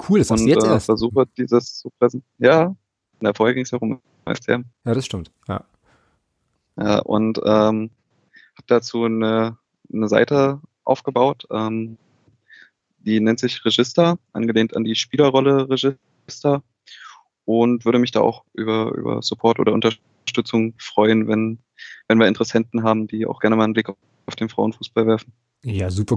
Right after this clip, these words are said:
Speaker 1: cool. Äh, schick mir auf jeden Fall den Link, äh, noch, dann, äh, verlinke ich das, äh, hier in den, hier in den Shownotes und, äh, ja, guckt da alle drauf. Super coole Sache. Ähm, da steht sowieso auch noch eine, eine, äh, Podcast-Folge im Übrigen, äh,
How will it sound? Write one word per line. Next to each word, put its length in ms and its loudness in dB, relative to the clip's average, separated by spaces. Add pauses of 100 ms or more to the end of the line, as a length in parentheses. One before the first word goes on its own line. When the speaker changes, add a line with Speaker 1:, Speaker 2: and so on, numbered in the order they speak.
(140)
Speaker 1:
cool. 240 2
Äh, 380 2
schick 200 0
mir 80 2
auf 100 0
jeden 120 2
Fall 80 0
den 120 2
Link, 380 2
äh, 160 2
noch, 200 -4
dann, 360 -2
äh, 220 0
verlinke 320 0
ich 80 -6
das, 320 -2
äh, 160 0
hier 180 4
in 100 0
den, 220 2
hier 140 0
in 60 0
den 120 0
Shownotes 440 -2
und, 320 -2
äh, 360 0 (840)
ja, 140 4
guckt 240 0
da 60 4
alle 120 4
drauf. 440 0
Super 280 0
coole 220 0
Sache. 380 0
Ähm, 360 0
da 280 2
steht 180 2
sowieso 400 4
auch 160 0
noch 100 2
eine, 300 -2
eine, 640 -2
äh, 40 -6
Podcast-Folge 640 0
im 140 -2
Übrigen, 540 0
äh, 200 0